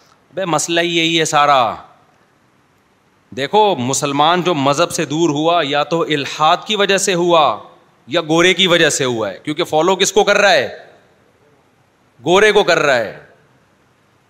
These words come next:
یہ ایسا ہی ہے جیسے نبی صلی اللہ علیہ وسلم ہر دعوت میں مشرکین عرب کے بتوں کے بارے میں بتاتے تھے۔ کیوں؟ ان کے لیے مسئلہ کیا تھا؟ جب تک ان کے دل سے ان بتوں کی محبت نہیں نکلے گی، وہ توحید کے راستے پہ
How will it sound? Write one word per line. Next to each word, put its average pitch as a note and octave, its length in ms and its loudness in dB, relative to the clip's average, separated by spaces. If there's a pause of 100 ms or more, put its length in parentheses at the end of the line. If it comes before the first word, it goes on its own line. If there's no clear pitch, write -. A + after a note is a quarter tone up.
(260)
یہ D3+ 120 0
ایسا E3+ 220 0
ہی A3 100 -4
ہے B3+ 60 -2
جیسے G#3+ 240 0
نبی F#3+ 220 -2
صلی F#3+ 200 -2
اللہ F#3 140 0
علیہ F#3 260 2
وسلم F3+ 460 -2 (180)
ہر G#3 200 2
دعوت F3 440 0
میں A3+ 280 -2 (280)
مشرکین F#3 600 -2
عرب F3 320 0
کے A3 100 -2
بتوں E3+ 420 -2
کے G3+ 120 0
بارے F#3 260 2
میں G#3 120 0
بتاتے G3 440 0
تھے۔ B2 240 -4 (380)
کیوں؟ A#3+ 180 0
ان G#3+ 120 2
کے A#3 80 -2
لیے A#3 160 0
مسئلہ G#3 360 2
کیا A3+ 140 2
تھا؟ F#3+ 140 0
جب D3 160 0 (100)
تک A#3 160 0
ان A#3 160 0
کے A3+ 100 -2
دل G#3 180 -2
سے A#3 180 -4
ان G#3 100 -2
بتوں F#3 380 0
کی A3+ 120 -2
محبت G3+ 380 2
نہیں A3 140 0
نکلے G3 260 0
گی، G#3 160 -4
وہ A3 80 -2
توحید G3 340 -2
کے G3+ 100 -2
راستے F3+ 300 0
پہ B3+ 240 0